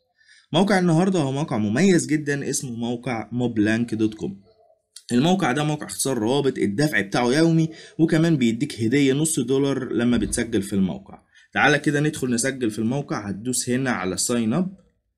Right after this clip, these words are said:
هتبدأ هنا تملى البيانات بتاعتك. هنا تكتب يوزر نيم، اسمك مثلًا، وجنبيه أرقام، يفضل يبقى فيه حروف كابيتال وحروف سمول. هنا إيميلك، هنا هتكتب باسورد قوي،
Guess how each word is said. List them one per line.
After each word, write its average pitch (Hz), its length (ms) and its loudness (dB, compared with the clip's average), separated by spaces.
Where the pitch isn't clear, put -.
هتبدأ 151 460 0
هنا 135 180 0
تملى 127 280 -2
البيانات 110 360 0
بتاعتك. 131 460 -6
هنا 139 180 -2
تكتب 120 380 -6
يوزر 113 380 0
نيم، 139 460 -4
اسمك 139 380 -6
مثلًا، 120 400 -4
وجنبيه 101 380 -2
أرقام، 139 360 -6
يفضل 120 460 -4
يبقى 98 180 -4
فيه 123 220 -4
حروف 110 300 -4
كابيتال 104 460 -4
وحروف 98 420 -6
سمول. 160 560 0
هنا 196 280 4
إيميلك، 143 600 0
هنا 135 260 0
هتكتب 110 400 -4
باسورد 107 460 -4
قوي، 151 500 0